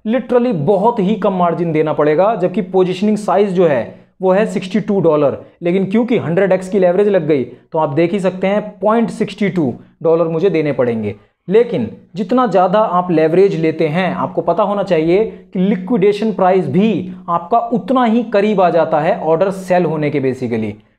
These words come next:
ठीक है, मतलब आपको पता ही है कि लिक्विडेशन प्राइस एक प्राइस होता है, जैसे आपने सेल शॉर्ट का ऑर्डर लिया तो Bitcoin को नीचे जाना चाहिए, तो लिक्विडेशन प्राइस यहाँ पर होता है अपोजिट डायरेक्शन में हमेशा। अगर आपने बाय लॉन्ग लिया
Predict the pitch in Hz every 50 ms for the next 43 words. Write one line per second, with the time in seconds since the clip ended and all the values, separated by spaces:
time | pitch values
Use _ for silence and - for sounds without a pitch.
0 | _ - 202 208 170 170 131 110 98 - - - _ _ _ _ 160 156 - 180
1 | 208 220 214 - - - - 170 170 - 214 - 247 240 254 247 220 196 208 196
2 | 208 190 - 233 202 214 202 220 220 220 - 196 190 214 226 220 - 165 196 185
3 | 190 196 185 196 196 160 156 165 156 175 165 156 170 202 226 - - - - -
4 | 160 170 170 208 202 190 208 233 220 - - 214 208 220 208 - - 202 208 196
5 | 202 220 208 202 196 202 196 180 151 143 131 120 - - - _ _ _ - 190
6 | 190 170 196 190 190 208 214 214 214 262 254 233 226 226 240 220 208 185 165 151
7 | 143 143 131 127 127 123 123 - - - _ _ _ _ - 247 233 180 - 123
8 | 139 180 185 185 240 220 226 220 226 240 233 233 220 220 247 226 190 175 175 165
9 | 180 202 196 220 185 156 151 135 - 131 110 104 98 - - _ _ _ _ _
10 | - 185 180 254 254 240 190 240 175 180 190 180 165 - - 180 160 160 160 147
11 | 143 160 175 175 151 - 143 107 95 - - - _ - 156 175 180 - 180 214
12 | 220 175 143 170 196 220 226 233 233 240 233 226 202 196 180 -